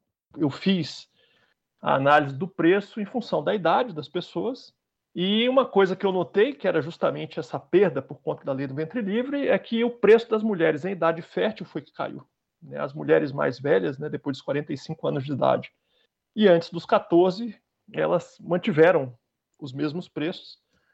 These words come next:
mas nesse período de fertilidade, em que elas poderiam gerar novas pessoas para os seus senhores, continuariam gerando, né? Então os senhores não conseguiam controlar a vida sexual dessas mulheres.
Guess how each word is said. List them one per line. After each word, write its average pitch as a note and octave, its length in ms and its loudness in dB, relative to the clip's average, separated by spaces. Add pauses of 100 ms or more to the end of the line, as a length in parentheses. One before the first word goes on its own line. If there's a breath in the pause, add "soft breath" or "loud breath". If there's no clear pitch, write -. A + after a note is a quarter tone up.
mas D#3 220 2
nesse F3 200 -2
período D#3 640 0 (320)
de E3 80 -16
fertilidade, E3+ 1040 -2 (140)
em D3+ 40 -20
que - 60 -12
elas C3+ 140 -2
poderiam D#3+ 340 0
gerar C#3 380 0
novas C3 240 -4
pessoas E3+ 380 -6
para - 100 -20
os C#3 80 -18
seus C#3 160 -12
senhores, E3 400 -8 (840)
continuariam F3 560 4
gerando, E3+ 440 0 (240)
né? C#3+ 200 -8
Então C#3+ 220 -8
os C#3 120 -12
senhores C#3+ 240 -2
não D3+ 120 -8
conseguiam C#3+ 440 -6
controlar C3 560 2
a B2 40 -2
vida C3+ 240 -6
sexual C3+ 500 0
dessas C3 280 -8
mulheres. D3 520 0